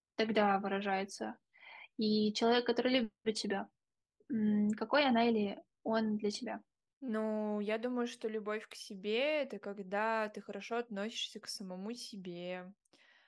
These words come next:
Speaker 2: заботишься о своем теле и душе, как о своем лучшем, дорогом друге. Или ты уважаешь себя, заботишься о своем здоровье и счастье. А, и самое главное — не критикуешь себя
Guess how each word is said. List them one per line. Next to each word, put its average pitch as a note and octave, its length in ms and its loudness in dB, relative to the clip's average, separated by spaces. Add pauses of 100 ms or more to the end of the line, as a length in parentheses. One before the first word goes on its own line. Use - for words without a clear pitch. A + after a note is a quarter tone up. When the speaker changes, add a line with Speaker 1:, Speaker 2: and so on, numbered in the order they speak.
(240)
Speaker 2:
заботишься G3 960 -4
о G3 40 -8
своем G3+ 340 -10
теле A3+ 380 -4
и - 20 -10
душе, F#3 760 -8
как F#3+ 320 -10
о F#3 400 -6
своем F#3+ 540 -10 (220)
лучшем, G3 640 -8
дорогом F#3+ 480 -6
друге. F#3 600 -8 (760)
Или G3 680 -2
ты G3+ 80 -2
уважаешь G3 680 -2
себя, F#3+ 720 -6 (420)
заботишься G3+ 600 -4
о - 20 -6
своем G#3 300 -6
здоровье G3 560 -2
и - 20 -10
счастье. F#3 880 -6 (340)
А, G3 220 0
и - 160 -10
самое G3+ 340 -4
главное — F#3+ 280 -4
не F#3 120 -10
критикуешь G#3 680 -6
себя F3+ 460 -8